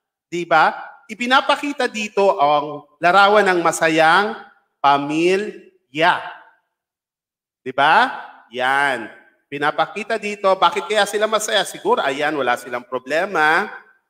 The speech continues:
Sa page nine, meron dyan balikan. Magbigay ng mga katangian ng taong may kalusugang pisikal, kalusugang mental, kalusugang emosyonal, kalusugang sosyal. O, kalusugang pisikal.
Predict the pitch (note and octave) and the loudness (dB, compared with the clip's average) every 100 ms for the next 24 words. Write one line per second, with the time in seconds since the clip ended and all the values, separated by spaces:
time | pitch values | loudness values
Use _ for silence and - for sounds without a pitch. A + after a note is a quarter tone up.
0 | _ _ _ _ _ _ _ - A#3+ C#4 | _ _ _ _ _ _ _ 0 2 4
1 | D#4 C#4+ - A#3+ B3+ A#3+ A#3+ B3 A#3 A#3 | 2 0 2 2 4 4 4 4 2 2
2 | G3+ F#3+ F3 A3+ A#3+ G#3+ D3+ A2+ G2+ - | 2 2 2 2 4 4 2 -4 -12 -20
3 | _ _ _ _ _ D3 E3+ F3 F#3 A#3 | _ _ _ _ _ -2 -2 -2 0 0
4 | C4 B3 A3 G#3+ G3+ G3+ G3+ A#3 G#3+ G#3 | 2 2 2 2 0 0 0 0 0 0
5 | G3 G3 G3 F#3+ F#3 G3+ A#3 D#3+ A2 - | -2 0 2 2 2 2 4 2 -4 -14
6 | - _ C3+ C#3+ C#3+ D#3+ D3 D3 C#3+ C#3+ | -20 _ -8 -6 -8 -10 -6 -6 -6 -16
7 | - - C#3+ F#3+ A#3 D3 D3 C#3+ D3 C#3 | -18 -6 -2 -2 -2 -6 -6 -8 -6 -4
8 | C#3 C#3 C3+ - D3 G3+ - C3+ - D3 | -2 -2 -4 0 0 0 -2 -4 -6 -6
9 | D3 - C3+ C3+ C#3+ C#3 E3 D#3 D#3+ D#3 | -6 -4 -4 -4 -2 -2 -2 0 0 0
10 | F#3 G3 G#3 B3 - C4+ A3+ C#3 A#2 - | 0 0 0 -4 -8 0 2 0 -2 -14
11 | _ _ - B2 A2+ G2+ - _ - F#3+ | _ _ -4 0 0 -2 -14 _ -2 0
12 | G3+ A#3+ A3+ A#3+ A#3+ A#3 C4+ C#4+ C#4+ G3 | 0 0 0 0 0 -2 -2 2 4 4
13 | C#3+ B2 | 2 -4